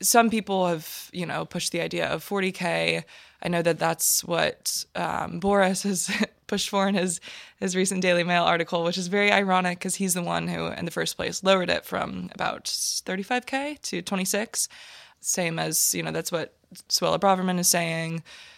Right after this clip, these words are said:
Kimi Badenoch is sort of hesitant to give any, any random number. Um, but yeah, between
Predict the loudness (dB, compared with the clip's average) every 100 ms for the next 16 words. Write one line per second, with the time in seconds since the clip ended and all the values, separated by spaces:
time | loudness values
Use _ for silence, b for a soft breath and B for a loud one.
0 | B -4 0 2 2 2 2 0 -2 -2
1 | 0 2 2 0 -2 -2 -2 -2 -4 -4
2 | -4 -2 -2 -2 -4 -6 -6 -2 -2 -2
3 | -2 -2 0 0 0 -4 -8 -4 -2 -2
4 | -4 -4 0 2 0 -2 -4 -2 -4